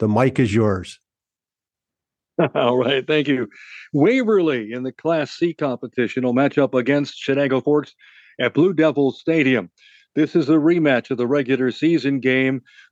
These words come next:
Speaker 2: where Forks won it narrowly by an extra point, fourteen to thirteen. Waverly advancing to the championship round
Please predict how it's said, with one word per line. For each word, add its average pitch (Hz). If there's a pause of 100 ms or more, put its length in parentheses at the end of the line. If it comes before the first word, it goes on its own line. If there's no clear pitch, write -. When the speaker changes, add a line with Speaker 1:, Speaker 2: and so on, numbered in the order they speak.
Speaker 2:
where 123
Forks 156
won 147
it 156 (100)
narrowly 139
by 123
an 123
extra 139
point, 135
fourteen 156
to 127
thirteen. 143 (380)
Waverly 151
advancing 147
to 123
the 120
championship 143
round 123